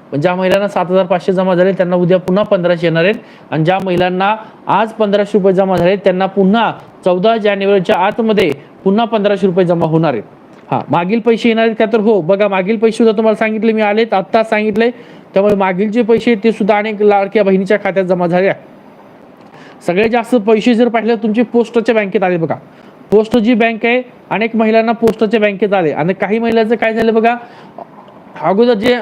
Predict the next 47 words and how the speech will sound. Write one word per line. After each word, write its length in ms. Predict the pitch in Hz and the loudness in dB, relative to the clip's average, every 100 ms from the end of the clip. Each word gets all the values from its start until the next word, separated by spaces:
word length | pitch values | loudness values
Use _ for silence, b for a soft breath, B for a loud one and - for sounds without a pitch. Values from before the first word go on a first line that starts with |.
| - | -2
बँक 360 | 165 202 220 | 0 0 0
अकाउंट 240 | 226 226 214 | -2 0 -2
आहे 80 | 175 | -2
त्याच्यामध्ये 360 | 180 202 208 | -2 0 0
काही 220 | 220 214 233 - 165 - - 175 143 175 | 0 -4 -4 -10 -18 -18 -14 -12 -10 -2
के-, 120 | 175 160 | -2 2
व्यवहारच 420 | 190 196 226 233 | 2 4 0 -2
केला 140 | 220 | -2
नाही, 120 | 185 160 | -2 -2
ते 60 | 175 | 0
बँक 180 | 180 | -2
अकाउंट 340 | 180 185 185 160 | -4 -2 0 2
बंद 160 | 180 | 0
पडलं, 200 | 196 160 - - - - - - - | 2 0 -2 -10 -20 -20 -20 -20 -8
बँक 280 | 127 165 175 | -4 -2 -4
अकाउंट 320 | 165 185 165 | -2 -2 0
बंद 180 | 165 180 | 0 0
पडलं 240 | 170 165 | 0 0
त्यांना 260 | 170 160 160 | 0 -2 -4
पुन्हा 320 | 160 156 170 | -4 -4 -2
आता 160 | 175 165 | 0 0
त्या 100 | 156 | 0
ठिकाणी. 300 | 147 151 160 | -2 -2 -2
त्यामुळे 260 | 151 151 165 | -2 0 0
अगोदर 280 | 147 147 160 | 2 0 0
तुम्हाला 300 | 160 147 143 | -2 -2 -2
सांगितलं 300 | 143 127 131 | -4 -4 -4
होतं 240 | 117 160 185 B B - | 0 0 -2 B B -6
की 60 | 135 | -2
नव्याने 340 | 135 147 170 | 0 0 0
तुम्ही 200 | 170 175 | 0 0
पोस्टमध्ये 500 | 160 170 165 160 147 | 0 -2 0 0 0
करा. 120 | 143 | -2
चला, 260 | 160 165 135 | -2 -2 0
राणी 240 | 147 170 | 0 -2
काटे 280 | 180 170 180 | -4 -2 0
आहेत, 240 | 175 175 190 - - | -2 -2 -6 -8 -6
सात 120 | 165 | -2
हजार 180 | 170 165 | 0 0
पाचशे 280 | 165 160 | -2 -2
आले 160 | 151 151 | 0 0
आज 220 | 151 143 | 0 -2
सर. 100 | 143 | 0
ओके, 240 | 139 143 156 | 0 2 2
वेलकम 340 | 160 170 165 | 2 2 0
ताई. 100 | 147 | 0
चला, 200 | 127 131 | 0 -2